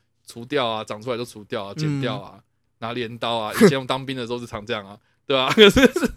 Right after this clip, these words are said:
Speaker 1: 对啊，可是我觉得那，那，那个，你有没有去感受这件事情？我觉得很重要，就是你有没有去，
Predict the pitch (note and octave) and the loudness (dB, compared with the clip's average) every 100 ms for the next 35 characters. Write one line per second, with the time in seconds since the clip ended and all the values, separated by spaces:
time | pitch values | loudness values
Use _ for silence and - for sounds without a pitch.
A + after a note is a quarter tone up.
0 | - D#4 C#4+ - A3 G#3+ A3 A3 B3 D#3+ | -8 -10 -10 4 6 6 2 0 0 0
1 | E3 A3 G3+ G3 G#3 F3+ G#3 D#3+ D3+ G3+ | 0 -2 -4 -6 -6 -6 -4 -2 0 -2
2 | B3+ B3+ C3+ A#2+ F3 D#3+ D#3+ D#3+ C#3+ A2+ | -4 -2 -2 0 -2 -2 -4 -6 -8 -10
3 | G#2 A#2+ C3 G#2 B2+ A#2 G#2 A#2 C#3+ D#3+ | -8 -8 -8 -6 -6 -6 -8 -8 -8 -10
4 | _ _ C#3+ D#3+ F3+ E3 | _ _ -6 -4 0 0